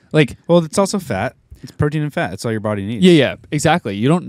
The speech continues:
Speaker 1: need any carbohydrate.
Speaker 2: Carbs are what you use for energy, so when you cut out carbs, your body burns fat.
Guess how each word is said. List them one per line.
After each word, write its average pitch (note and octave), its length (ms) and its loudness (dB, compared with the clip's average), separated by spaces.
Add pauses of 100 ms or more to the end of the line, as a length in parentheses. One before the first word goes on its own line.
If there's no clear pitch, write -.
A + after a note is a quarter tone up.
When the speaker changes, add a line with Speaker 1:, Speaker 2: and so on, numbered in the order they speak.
(100)
Speaker 1:
need C#3 240 -4
any C3 300 -2
carbohydrate. G2+ 680 -8
Speaker 2:
Carbs C#3 300 -4
are D3 80 -2
what C#3+ 100 -6
you C#3 80 -2
use C3 260 2
for A#2 240 -2
energy, A2+ 460 -2
so A#2+ 140 -8
when A#2 100 -4
you A2 80 -6
cut A#2+ 160 -6
out G#2+ 140 -4
carbs, A2 420 -2
your G#2+ 80 -6
body G2+ 320 -4
burns F#2+ 320 -8
fat. A#2 300 -6